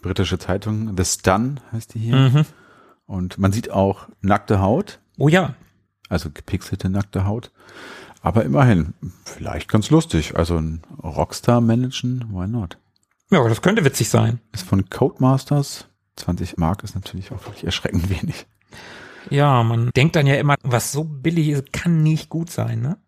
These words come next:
Speaker 1: Ja. War über Rushware zu beziehen und Rushware haben wir auch auf der nächsten Seite. Es ist Werbung für Dan Dare drei, The Escape.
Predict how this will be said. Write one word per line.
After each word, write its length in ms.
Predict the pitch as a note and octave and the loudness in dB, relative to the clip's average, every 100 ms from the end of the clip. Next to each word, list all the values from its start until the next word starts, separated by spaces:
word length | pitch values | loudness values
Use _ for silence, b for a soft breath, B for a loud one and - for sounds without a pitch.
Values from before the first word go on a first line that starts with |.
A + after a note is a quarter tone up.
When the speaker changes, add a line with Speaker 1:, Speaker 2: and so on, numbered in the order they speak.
| _ | _
Speaker 1:
Ja. 240 | - D#2+ E2 _ _ - B B B B - | -6 -4 -6 _ _ -20 B B B B 0
War 140 | A2+ | 2
über 180 | B2 G#2 | 4 4
Rushware 640 | F#2+ D3 - F#2 E2+ F2 - | 4 2 2 4 4 4 -2
zu 120 | - F#2+ | -4 -2
beziehen 580 | F#2+ - F#2 A2 D#3+ | 0 2 4 4 2
und 320 | G3 F#2+ F#2+ F#2 | 0 0 2 0
Rushware 500 | G#2 - G#2+ A2 G2+ | 0 -2 -2 0 0
haben 100 | G2+ | 0
wir 100 | F#2+ | -2
auch 60 | |
auf 80 | F#2 | -2
der 120 | - | -2
nächsten 360 | E2 A#2 - B2 | 0 0 0 0
Seite. 480 | G#2+ A#2+ C3 D3+ D#3+ b b b b b b | 2 2 0 -6 -6 b b b b b b
Es 100 | - | -8
ist 160 | F2+ - | -6 0
Werbung 420 | D#2+ A#2 D3 D3 | 2 2 0 -4
für 520 | - G#2 F#2+ F#2 - - | -4 0 2 2 -2 -10
Dan 420 | F2 F#2 A#2+ G#2+ | 0 2 4 2
Dare 440 | E2 E2+ A2 B2+ - | 2 4 4 2 -2
drei, 460 | D#2 D2 G2 F3 G3 _ _ | -4 0 0 0 -4 _ _
The 180 | - F#2 | 2 2
Escape. 460 | E2+ - F#2 - | 2 0 -2 -2